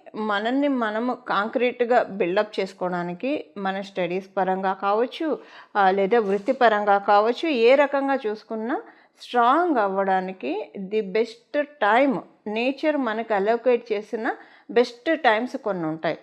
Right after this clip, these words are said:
ఇప్పుడు మనం ఒక పెళ్ళికే కావచ్చు, ఉపనయనానికి కావచ్చు, గృహప్రవేశానికి కావచ్చు, లేదా బారసాలకు కావచ్చు, దేనికైనా ముహూర్తాలు పెట్టుకుంటాం, సుముహూర్తం పెట్టుకుంటాం. అంటే ఒక మంచి టైమ్, టైమ్ని ఫిల్టర్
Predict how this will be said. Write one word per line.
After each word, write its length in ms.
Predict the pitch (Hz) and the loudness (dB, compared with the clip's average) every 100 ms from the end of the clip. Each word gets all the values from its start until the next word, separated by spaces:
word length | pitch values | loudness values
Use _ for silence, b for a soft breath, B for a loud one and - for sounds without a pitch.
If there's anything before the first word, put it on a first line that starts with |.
| - | -4
ఇప్పుడు 240 | 220 247 | -2 0
మనం 280 | 247 233 226 | 0 0 -2
ఒక 140 | 220 220 | -2 -4
పెళ్ళికే 480 | 214 202 214 226 | -4 -4 -2 -2
కావచ్చు, 400 | 220 208 202 202 | 0 0 0 -2
ఉపనయనానికి 640 | 208 208 214 214 202 202 202 | -4 -4 -6 -4 -6 -6 -4
కావచ్చు, 240 | 202 226 | -4 -2
గృహప్రవేశానికి 920 | 226 254 254 247 226 208 214 196 202 | 0 2 2 0 -2 -2 -4 -6 -6
కావచ్చు, 420 | 202 196 196 220 | -4 -4 -4 -8
లేదా 280 | 214 208 240 B B B B B B B - | -6 -4 -6 B B B B B B B -2
బారసాలకు 640 | 220 233 240 247 233 226 | 4 6 4 2 0 2
కావచ్చు, 260 | 226 233 294 | 2 2 0
దేనికైనా 580 | 262 311 359 339 330 320 | 2 2 2 2 2 2
ముహూర్తాలు 580 | 277 311 370 359 285 | 2 2 2 2 2
పెట్టుకుంటాం, 440 | 208 180 - 180 302 | 2 -2 -4 -4 -4
సుముహూర్తం 640 | 262 254 269 269 - 220 | -2 -4 -2 -4 -4 -4
పెట్టుకుంటాం. 480 | 214 - - 175 190 | -4 -8 -8 -6 -6
అంటే 180 | 220 330 | 0 0
ఒక 120 | 339 | 2
మంచి 340 | 302 277 302 | 0 0 -2
టైమ్, 420 | 320 277 285 247 240 | 0 2 2 0 0
టైమ్ని 440 | 254 277 320 359 | 2 2 2 0
ఫిల్టర్ 420 | 359 262 262 294 | -2 -2 2 2